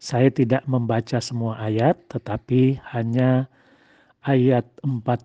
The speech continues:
puluh enam saja sebagai nas kita. Demikian.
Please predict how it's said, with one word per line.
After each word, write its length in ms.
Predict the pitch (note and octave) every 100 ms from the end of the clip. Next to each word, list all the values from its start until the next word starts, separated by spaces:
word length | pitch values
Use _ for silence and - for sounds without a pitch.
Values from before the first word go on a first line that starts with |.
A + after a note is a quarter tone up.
| _
puluh 240 | B2 A#2+ C3+ C#3+
enam 320 | A#2+ G#2+ G#2+
saja 480 | - C3 A#2+ C3 A2
sebagai 480 | B2+ G#2 G2 G#2+
nas 400 | G#2+ A#2 A#2+ -
kita. 480 | - A#2 - F#2+ E2 - - _ _ _ _ _ - _ _ _ _ -
Demikian. 640 | A#2+ B2 - A#2 G2 E2+